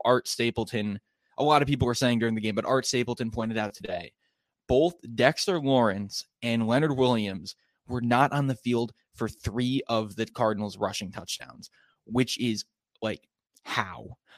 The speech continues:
One, I will excuse. I will excuse the Josh Dobbs touchdown. Fir-, first, because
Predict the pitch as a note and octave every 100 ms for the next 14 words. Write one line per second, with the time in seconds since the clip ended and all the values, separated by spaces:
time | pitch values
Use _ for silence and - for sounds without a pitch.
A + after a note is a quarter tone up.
0 | _ - C3 E3+ G#3 F3+ D#3+ D3 B2 -
1 | G#2+ F#2 - - C3+ D#3 E3+ E3 - C#3
2 | A#2+ A#2+ A2 G#2+ G#2 G#2+ G#2+ - - F2+
3 | - - C#2 - _ _ _ _ _ _
4 | - D3 F3 - F#3+ F#3+ G3+ - C#3+ C#3+
5 | D3 A#2+